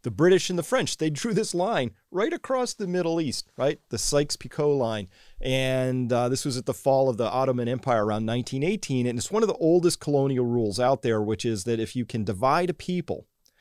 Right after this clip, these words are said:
or even better, take people who are already divided. These would be tribes that have <laughs> really nothing to do with each other. And you put a box around them and say, "Ah, you're a country." Guess what? Uh, they're gonna, those factions are gonna war with each other, and that makes it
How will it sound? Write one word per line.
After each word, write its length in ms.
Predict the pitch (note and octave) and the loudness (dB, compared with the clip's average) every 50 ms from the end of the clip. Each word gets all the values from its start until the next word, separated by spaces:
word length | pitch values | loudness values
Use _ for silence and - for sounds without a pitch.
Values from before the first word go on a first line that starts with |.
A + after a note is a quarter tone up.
| _ - - - - - | _ -20 -20 -20 -20 0
or 420 | - D#3+ E3+ G3+ F#3 D#3+ D3 C3+ - _ - - | 4 6 6 8 8 6 4 2 -4 _ -14 -10
even 260 | A2+ A#2 A#2+ D3+ E3+ | -10 -8 -8 -8 0
better, 400 | E3+ B3 A#3+ A3 E3 C#3 B2+ - _ _ _ | 2 4 4 6 4 4 2 0 _ _ _
take 240 | - - E3 E3+ - | -4 -4 -4 -2 -2
people 300 | - F#3 F3+ - E3 D3+ | -4 -4 -4 -2 -4 -2
who 120 | D3 D3 | 0 0
are 120 | C#3+ C#3 - | 0 0 2
already 400 | - D3+ D#3 E3 E3+ D3 C#3+ B2+ | 4 4 6 6 4 4 2 0
divided. 460 | A#2+ G#2+ G2 A2+ A2 G#2 G2 F#2+ G2 | 0 -2 0 0 0 -2 -2 -4 -4
These 180 | A2 B2 A2+ B2+ | -6 -6 -4 -4
would 80 | B2 | -6
be 100 | A2+ B2+ | -6 -6
tribes 480 | - - - D3+ D3 D3 D3 C#3 A2+ G2+ | -6 -4 0 2 4 4 4 2 0 -2
that 120 | A#2 A2 | -4 -4
have 180 | A#2+ A#2 A2+ - | -4 -6 -4 -4
<laughs> 40 | - | -4
really 160 | E3+ D#3+ C3+ | -2 0 0
nothing 300 | D3 D3+ C3+ - C#3+ B2 | 0 0 0 0 0 0
to 80 | A#2 | -2
do 140 | A2+ A#2 C#3+ | 0 0 2
with 120 | D3 D3 C3 | 2 2 2
each 160 | A#2+ - C3 | 0 0 -2
other. 200 | A#2+ A2 A2+ A2 | 0 0 0 -2
And 80 | G#2+ | -4
you 60 | A2 G#2+ | -4 -4
put 140 | - D3+ | -4 -4
a 40 | - | -4
box 400 | G#2 - C#3 C#3 D3 D#3 - - | -2 -2 0 0 0 0 0 -2
around 260 | D3 C3 B2+ A#2+ A#2+ | -2 0 0 0 0
them 100 | A#2 A2 | -2 -2
and 100 | A2 G#2+ | -2 -2
say, 280 | - - A#2+ A#2 A#2+ B2 - _ _ _ | -2 0 0 -2 -2 -4 -10 _ _ _
"Ah, 140 | F3 G#3 - - | 0 0 0 -2
you're 180 | - C3 B2+ A#2+ | -2 -2 0 0
a 40 | A#2+ | -2
country." 520 | - - - D4+ D4+ - D#3 D3 C#3+ C#3 - _ - - - - - - _ _ | -2 -4 -4 -4 -4 -4 -4 -4 -4 -4 -8 _ -20 -20 -20 -20 -20 -20 _ _
Guess 240 | - F3+ E3+ - - | 2 2 2 2 4
what? 220 | G3+ F3 - - - - | 2 2 2 2 0 0
Uh, 120 | C#3 C#3 | 2 2
they're 140 | C3+ C#3+ C#3 | 4 2 2
gonna, 200 | C3+ C3+ C3+ C3 | 2 2 2 0
those 240 | - - B2+ A2+ - | 0 0 -2 -2 -2
factions 480 | - - C#3+ D#3+ D#3+ - D3+ C3+ A#2+ | 0 0 0 0 0 -2 -4 -4 -4
are 40 | B2 | -2
gonna 140 | A#2 A#2 A2+ | -2 -2 -2
war 320 | A#2+ B2 C#3 F#3 G#3+ A3+ | -2 2 4 4 4 6
with 160 | F#3+ C#3+ B2 | 4 4 2
each 160 | A#2+ G#2+ - B2+ | 0 -2 0 0
other, 240 | A#2 A2+ A2 A2+ | 0 2 2 0
and 120 | A2 A2 A#2+ | 0 0 0
that 160 | B2+ B2+ - | 0 0 -2
makes 240 | B2+ B2 A2+ - - | -4 -6 -4 -4 -4
it 180 | A2+ A2 - | -4 -4 -6